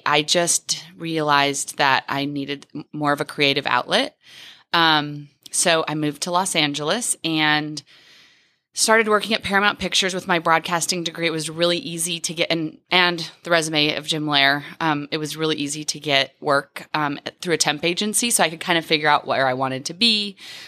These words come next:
So I spent a year temping in all the big studios and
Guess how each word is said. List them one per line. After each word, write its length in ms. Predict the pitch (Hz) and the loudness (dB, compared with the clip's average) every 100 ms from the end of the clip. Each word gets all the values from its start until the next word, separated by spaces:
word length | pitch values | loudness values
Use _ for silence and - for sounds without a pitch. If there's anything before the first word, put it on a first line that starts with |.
| - | -6
So 120 | - | 0
I 60 | 190 | 2
spent 300 | - 202 202 | 2 0 2
a 20 | |
year 180 | 180 165 | 2 2
temping 360 | - 160 165 | 2 0 0
in 100 | 165 | 0
all 120 | 156 156 | 2 0
the 80 | |
big 180 | 151 156 | -2 -2
studios 800 | - 185 180 170 156 151 156 151 | -2 -2 -2 2 4 4 2 0
and 300 | 143 139 135 | 0 -2 -6